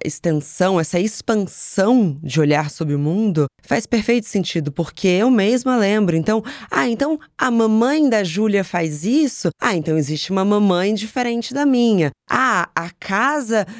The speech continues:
da Carolina é assim, então existe um outro tipo de casa. Então, é o, é perfeita a analogia com a viagem. Porque quando a gente viaja, a gente também fala, "Ah, então também pode ser assim." Então, eu achei mágica essa visão de, dessas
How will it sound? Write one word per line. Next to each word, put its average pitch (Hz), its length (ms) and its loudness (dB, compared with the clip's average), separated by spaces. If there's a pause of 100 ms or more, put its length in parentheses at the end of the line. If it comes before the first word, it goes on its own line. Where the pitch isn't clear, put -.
(140)
da 190 260 0
Carolina 202 960 0 (260)
é 175 200 2
assim, 233 480 -2
então 185 180 -2
existe 185 340 -4
um 233 60 -2
outro 226 180 -4
tipo - 200 -10
de - 100 -8
casa. 190 460 -2 (360)
Então, 214 640 2
é 190 200 0
o, 220 480 2
é 208 80 0
perfeita 254 640 -2
a 180 60 0
analogia 156 440 0
com 156 100 -2
a 147 40 0
viagem. 131 540 0 (200)
Porque 170 280 -2
quando 196 220 0
a 220 40 2
gente 202 260 -2
viaja, 196 400 0
a 190 40 -4
gente 196 180 -4
também 220 340 0 (220)
fala, 208 220 0
"Ah, 208 80 0
então 196 240 -2
também 226 480 2
pode 175 320 0
ser 170 240 0
assim." 214 460 2 (180)
Então, 208 140 2
eu 214 60 2
achei 233 360 0 (140)
mágica 196 640 0
essa 156 180 -6
visão 160 340 0
de, 165 120 -2
dessas 156 440 -2